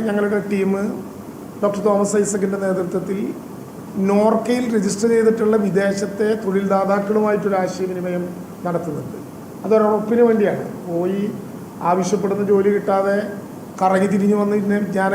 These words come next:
കേരളത്തിൻ്റെ പുറത്ത്, ആ, ഏതെങ്കിലും വിധത്തിലൊരു പരാതി ഇല്ലാതിരിക്കാൻ വേണ്ടിയിട്ടാണ്. പരാതിക്ക് ഒരു പഞ്ഞുമില്ലാത്ത കാലമാണല്ലോ. അപ്പം അതുകൊണ്ട് നോർക്കയിൽ വെച്ചുകൊണ്ട് വളരെ ആധികാരികമായിട്ടുള്ള അവരുടെ കൂടി നിർദ്ദേശം കേട്ട് ഞങ്ങൾ നേരിട്ട്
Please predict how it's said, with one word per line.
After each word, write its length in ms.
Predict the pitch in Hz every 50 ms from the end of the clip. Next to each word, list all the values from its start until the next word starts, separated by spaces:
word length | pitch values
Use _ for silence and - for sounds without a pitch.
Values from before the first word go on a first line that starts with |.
| 202
കേരളത്തിൻ്റെ 460 | 202 202 196 202 196 196 208 196 208 202
പുറത്ത്, 320 | 196 190 185 - - 202 196 202 - - - - - - - - - - - - - 208
ആ, 40 | 190 190 196 - - 202
ഏതെങ്കിലും 340 | 196 190 202 196 208 202 202 208
വിധത്തിലൊരു 420 | 196 202 190 196 208 202 196 208 196 208
പരാതി 300 | 196 185 190 190 190 208 202
ഇല്ലാതിരിക്കാൻ 500 | 190 196 196 190 202 190 190 175 208 202 202
വേണ്ടിയിട്ടാണ്. 380 | 208 202 190 190 - 170 151 - - 175
പരാതിക്ക് 380 | 170 170 170 175 175 180 175 208
ഒരു 60 | 202 180 202
പഞ്ഞുമില്ലാത്ത 480 | 190 185 190 196 196 196 196 196 196 190 180
കാലമാണല്ലോ. 480 | 180 170 175 170 160 135 127 - - - - - - - - - - - - -
അപ്പം 140 | 127 - 185
അതുകൊണ്ട് 300 | 185 185 190 196 190 202 208 208 214 220 - - - - - - - 170 175
നോർക്കയിൽ 640 | 175 175 180 190 - - - - 220 220 233 240 233 240
വെച്ചുകൊണ്ട് 500 | - - - 233 226 226 226 226 214 233 240
വളരെ 200 | 233 220 220 220 208 202
ആധികാരികമായിട്ടുള്ള 1080 | 202 185 208 196 202 202 202 202 202 214 208 208 196 196 196 - - 196 185 190 185 196 214 220 - - - - - - - - - - - 202
അവരുടെ 300 | 185 190 190 196 196 202 196 196
കൂടി 240 | 196 185 190 202 208 226 233 - 214 190
നിർദ്ദേശം 500 | 185 170 170 185 185 185 185 185 196 190 185
കേട്ട് 320 | 180 180 175 175 - 180 208 381 392 - - - - - - - - - - - - - 240 185 185
ഞങ്ങൾ 240 | 196 190 196 208 220 220 214 208
നേരിട്ട് 440 | 202 196 196 190 - - 202 196